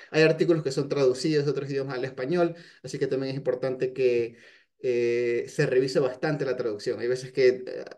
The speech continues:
hay traducciones que parecen automáticas, que a veces personas las tratan de corregir un poco, pero que igual se nota que viene de otro idioma. Estos artículos no van a pasar el, el, el proceso de calificación porque la idea es que tienen que estar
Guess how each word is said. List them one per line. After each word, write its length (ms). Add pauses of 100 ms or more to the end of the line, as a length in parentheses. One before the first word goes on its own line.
(100)
hay 300
traducciones 380
que 80
parecen 300
automáticas, 560
que 40
a 60
veces 180
personas 300
las 100
tratan 400
de 80
corregir 320
un 140
poco, 240
pero 180
que 120
igual 520 (160)
se 240
nota 340
que 120
viene 340
de 80
otro 220
idioma. 580
Estos 220
artículos 640
no 240
van 120
a 80
pasar 300
el, 180
el, 380
el 320
proceso 300
de 60
calificación 540
porque 200
la 120
idea 220
es 40
que 100
tienen 260
que 80
estar 360